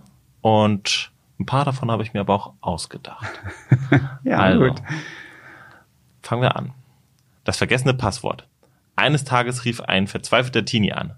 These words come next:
Speaker 1: „Bitte helfen Sie mir. Ich habe mein PlayStation-Passwort vergessen und kann jetzt nicht online zocken. Was soll ich jetzt nur tun?“ <laughs> Glaubst du, dieser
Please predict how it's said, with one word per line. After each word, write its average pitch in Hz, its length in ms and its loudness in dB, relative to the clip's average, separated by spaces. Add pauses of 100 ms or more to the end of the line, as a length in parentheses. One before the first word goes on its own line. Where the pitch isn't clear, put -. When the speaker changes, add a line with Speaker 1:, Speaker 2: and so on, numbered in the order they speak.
(160)
Speaker 1:
„Bitte 135 160 2
helfen 127 320 4
Sie 87 80 2
mir. 80 240 -2 (320)
Ich - 160 -2
habe 113 140 0
mein 110 120 4
PlayStation-Passwort 95 1040 0
vergessen 95 420 0
und 98 200 0
kann 123 240 -2
jetzt 120 300 -4 (260)
nicht 143 280 2
online 113 340 4
zocken. - 420 -6 (200)
Was 127 220 2
soll 101 160 4
ich 98 100 -2
jetzt 101 220 -2
nur 104 180 -2
tun?“ - 340 -6 (180)
<laughs> - 1300 -6
Glaubst 135 360 2
du, 135 80 2
dieser 135 440 2